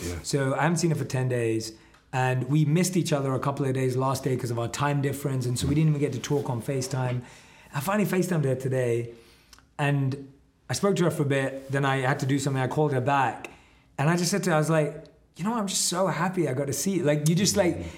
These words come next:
Speaker 2: I was just, like, just seeing you through a screen. It wasn't that she was like, "Oh my God, I miss you." It wasn't even like that.
Speaker 1: Yeah.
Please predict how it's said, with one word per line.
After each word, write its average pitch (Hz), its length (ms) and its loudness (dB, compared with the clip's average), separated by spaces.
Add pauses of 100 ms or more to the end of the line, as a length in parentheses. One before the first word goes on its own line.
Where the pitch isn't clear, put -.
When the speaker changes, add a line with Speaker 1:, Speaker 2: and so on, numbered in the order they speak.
(120)
Speaker 2:
I 160 60 2
was 180 80 4
just, 185 140 2
like, 160 120 2
just 196 460 4
seeing 220 400 4
you 165 140 4
through 175 220 2
a 160 60 4
screen. 196 400 2
It 165 80 2
wasn't 220 240 2
that 165 140 2
she 180 100 2
was 170 140 4
like, 160 220 2
"Oh 285 40 0
my 294 120 2
God, 269 140 2
I 247 80 4
miss 247 280 -2
you." 214 80 0
It 208 60 4
wasn't 269 240 4
even 269 160 4
like 208 260 4
that. 101 240 -6
Speaker 1:
Yeah. 87 240 -6